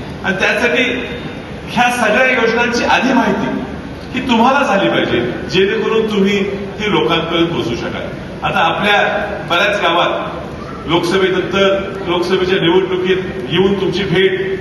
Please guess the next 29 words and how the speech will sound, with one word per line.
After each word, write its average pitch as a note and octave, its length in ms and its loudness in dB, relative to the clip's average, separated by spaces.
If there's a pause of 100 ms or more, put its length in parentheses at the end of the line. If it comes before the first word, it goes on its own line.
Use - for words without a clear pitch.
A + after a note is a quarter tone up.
(160)
ग्रामपंचायतीत F3+ 680 2
भेट F3+ 280 0
द्यायचा E3+ 280 2 (460)
योग E3+ 200 2
मला F3+ 240 2
आला, F3+ 260 2
त्यामुळे G3 260 0
तुमच्या G#3+ 260 0
काही A3 220 0
अडचणी G3 440 2 (400)
या G3+ 80 2
समजून G3 360 0
मी G3 100 -2
घेतलेल्याच G3+ 500 2
आहेत. - 180 0 (400)
मग F#3+ 80 0
आता A3 200 2
तुमच्या - 260 2
अजूनही A#3+ 320 2
काही A3+ 180 4
अडचणी A3+ 220 -2
असतील A#3 400 -2
तर A3+ 120 -2
निश्चित G#3 380 0
तुम्ही G#3 240 -2
आमच्यापर्यंत G3+ 500 0
पोहोचवाव्या, E3+ 500 2 (340)
जेणेकरून F#3+ 520 2 (600)
मला F3+ 280 4